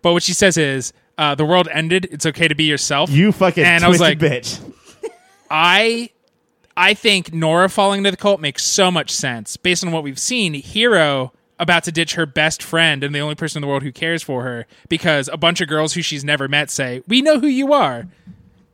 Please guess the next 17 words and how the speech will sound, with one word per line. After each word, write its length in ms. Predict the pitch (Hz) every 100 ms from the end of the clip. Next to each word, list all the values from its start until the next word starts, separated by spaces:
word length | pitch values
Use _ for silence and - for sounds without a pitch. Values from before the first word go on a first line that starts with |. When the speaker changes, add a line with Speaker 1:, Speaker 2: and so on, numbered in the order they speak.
| - - _ _
Speaker 1:
It's 280 | - 220 175
just 180 | 226 208
like, 160 | 190 -
I 100 | 320
guess 220 | 339 311
you 60 | 320
need 140 | 302
somebody 260 | - 311 294
to 80 | 269
join 200 | 277 277
a 60 |
cult 240 | 269 277 -
too. 240 | 277 214
Speaker 2:
Yeah. 160 | 127 82 - _ _ _ _ _ _ -
And 200 | 180 156
they 220 | 135 175
have, 180 | 180 139